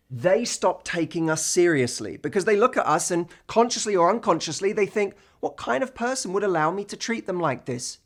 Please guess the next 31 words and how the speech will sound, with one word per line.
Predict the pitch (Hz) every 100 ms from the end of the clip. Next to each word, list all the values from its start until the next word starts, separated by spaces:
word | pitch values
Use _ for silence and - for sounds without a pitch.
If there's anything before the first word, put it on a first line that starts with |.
| _ _ _ _
Not | 113 117 135 -
someone | 156 147 143 139
that | 139
I | 139
should | 131 127
take | - 139
seriously, | - 175 202 165 - 139 143 - -
not | 127 139 180 -
someone | - 175 165 147
that | 135
I | 135
would | 135
have | 139 131
a |
relationship | 127 127 185 - 156 - 135
with. | 123 113 110 - -
So | - 226
now, | 220 233 254 233
even | 247 262 427
if | -
that | - -
person | 220 220 202
had | 196 196
the |
potential | - 196 - 202 247 247 233
to | 226
have | 202 190
a | 196
relationship | 185 170 160 165 - 156
with | 151 123
you, | 135